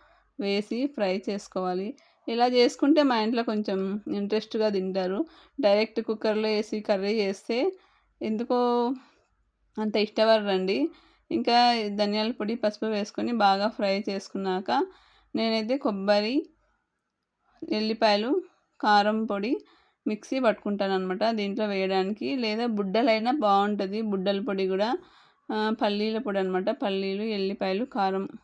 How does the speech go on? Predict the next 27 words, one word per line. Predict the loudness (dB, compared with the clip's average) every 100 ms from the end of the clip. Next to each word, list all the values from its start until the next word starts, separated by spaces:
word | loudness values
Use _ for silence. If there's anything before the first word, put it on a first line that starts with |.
| -6
అది | -2 -2
కూడా | -2 -2
మిక్సీ | -2 -6 -8 -4
పట్టుకొని | -4 -6 -6 -4 -4 -4 _ _ _ -4
పైన | 0 0 0
వేసుకున్నాం | -2 -4 -6 -4 -2
అనుకో, | -2 -2 -4
ఫ్రై | -2 -2 0
చేయడానికి | -2 -2 -2 -2 -6 -6 -4
చాలా | -2 2 2 2 0
బాగుంటుంది. | 0 0 -2 -2 -4
నిజంగా | -4 -2 -4
టేస్ట్ | -4 -2 -2 -2 -2
అయితే | -2 0 0
వేరే | -2 -2
లెవెల్లో | -2 0 0 -2 -2
ఉంటుంది. | -2 -4 -4 -4 -6 _ _ _ -8
చూడండి, | -4 -2 -2 -2
ఈ | -4
కారం | -2 0 0 0
మిక్సీ | -2 -4 -6
పట్టుకున్నాను. | -4 -6 -4 -2 -2 0 -4 -6 _ _ _ -8
ఇంకా | -4 -2
ఇది | 0 -2
కూడా | 0 0 0 -6 -8
ఫ్రైలో | -2 0 0 0
కలిపేసేయడమే. | -2 -2 -2 -4 -4 -4 -2 -4 -2